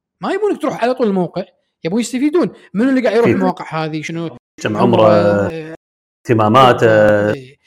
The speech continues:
Speaker 1: إنزين. بس في شبكات نصابة.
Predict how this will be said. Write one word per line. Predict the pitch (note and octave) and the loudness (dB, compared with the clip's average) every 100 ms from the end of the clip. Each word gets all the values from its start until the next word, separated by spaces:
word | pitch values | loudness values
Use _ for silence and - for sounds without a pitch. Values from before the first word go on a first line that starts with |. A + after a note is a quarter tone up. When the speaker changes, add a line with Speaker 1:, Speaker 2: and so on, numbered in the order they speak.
| _ - | _ -12
Speaker 1:
إنزين. | E3 E3 C#4 D#4 _ _ _ _ | -10 -8 -10 -12 _ _ _ _
بس | E3+ F#3 - - | -12 -10 -12 -18
في | - C#4+ D#4+ D#4+ - _ | -12 -8 -6 -8 -12 _
شبكات | - G3+ F#3+ F#3 C4 F#3+ - - _ _ _ - | -12 -8 -8 -6 -6 -6 -10 -20 _ _ _ -14
نصابة. | F3 - A#2+ - | -14 -14 -18 -20